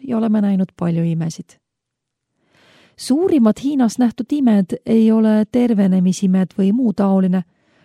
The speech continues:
vaid juhtumid, kus evangeelium on muutnud inimeste elu. Usume, et meid ei ole kutsutud jooksma imede ja märkide järgi, vaid vastupidiselt. Imed ja märgid järgivad meid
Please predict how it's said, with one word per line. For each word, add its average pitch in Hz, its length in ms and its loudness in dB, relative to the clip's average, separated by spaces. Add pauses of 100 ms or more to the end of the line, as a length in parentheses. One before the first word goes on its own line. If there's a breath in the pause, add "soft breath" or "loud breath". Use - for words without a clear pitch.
(140)
vaid 240 200 2
juhtumid, 302 560 0
kus - 200 -4
evangeelium 214 760 2
on 196 100 2
muutnud 175 540 -2
inimeste 170 540 -4
elu. 165 180 -4 (1080 soft breath)
Usume, 196 460 2
et - 180 -4
meid 202 260 2
ei 196 120 2
ole 196 200 2
kutsutud - 480 -4
jooksma 220 480 0 (100)
imede 185 520 0
ja 190 100 0
märkide 214 480 -2
järgi, 185 400 -2 (460)
vaid 226 140 -6
vastupidiselt. 175 960 -6 (600)
Imed 262 440 0
ja 175 60 0
märgid 208 500 -2
järgivad 190 560 -2
meid 233 500 -4